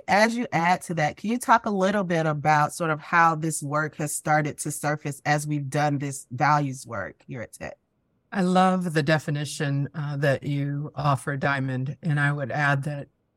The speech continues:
Speaker 2: it's also our ability to bring our truth, the truth about ourselves, the truth about how we're feeling, the truth about what we know,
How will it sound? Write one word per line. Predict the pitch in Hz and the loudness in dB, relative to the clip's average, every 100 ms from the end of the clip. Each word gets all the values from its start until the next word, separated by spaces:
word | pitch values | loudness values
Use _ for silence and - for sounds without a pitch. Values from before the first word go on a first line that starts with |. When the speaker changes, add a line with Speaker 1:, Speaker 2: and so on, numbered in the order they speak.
| _ - | _ -8
Speaker 2:
it's | 175 | 0
also | 202 202 - 196 170 165 | 0 0 0 2 2 0
our | 165 | -2
ability | 156 139 156 156 147 147 135 | -2 -2 -2 -2 -4 -6 -10
to | - 151 | -4 -2
bring | 151 151 156 | 0 -2 -2
our | 143 | -6
truth, | 127 - 156 139 135 - - _ _ - | -8 -10 -8 -8 -12 -18 -20 _ _ -6
the | 160 | -4
truth | - 196 185 190 | 0 0 2 2
about | 156 147 | 0 0
ourselves, | 143 - 165 151 156 165 165 - - _ _ - | 0 -2 0 0 -2 -8 -16 -20 -20 _ _ -8
the | 147 | -6
truth | 139 - 160 165 | -4 -2 -2 -2
about | 143 147 135 - - | -2 -2 -2 -6 -16
how | - 151 | -8 -8
we're | 151 | -8
feeling, | - 156 156 156 151 | -8 -6 -6 -6 -8
the | 151 | -10
truth | - 202 190 | -8 -6 -2
about | 165 156 | 0 0
what | 147 135 | 0 -6
we | 143 | -2
know, | 131 139 151 160 165 | 2 4 2 0 -4